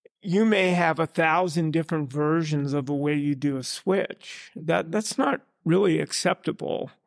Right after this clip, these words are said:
I don't think. And so the question is, that being said, you know, how do you identify the things that are mission critical in terms of management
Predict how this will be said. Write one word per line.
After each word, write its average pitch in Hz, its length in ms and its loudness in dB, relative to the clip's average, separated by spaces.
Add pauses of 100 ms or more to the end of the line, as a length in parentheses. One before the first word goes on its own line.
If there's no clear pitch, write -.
I 151 160 -2
don't 151 260 -2
think. - 360 -6 (800)
And 180 160 2
so 208 140 4
the 190 100 2
question 226 500 2
is, 170 380 0 (640)
that 185 280 -2
being 175 300 0
said, 147 760 -2 (640)
you 180 140 0
know, 170 320 0
how - 220 0
do 233 80 0
you 220 180 2
identify 147 1200 0 (600)
the 180 140 0
things 180 500 2
that 170 180 0
are 151 180 0
mission 156 500 0
critical 143 920 -4 (580)
in 165 140 0
terms 160 320 0
of 151 80 0
management 147 920 -2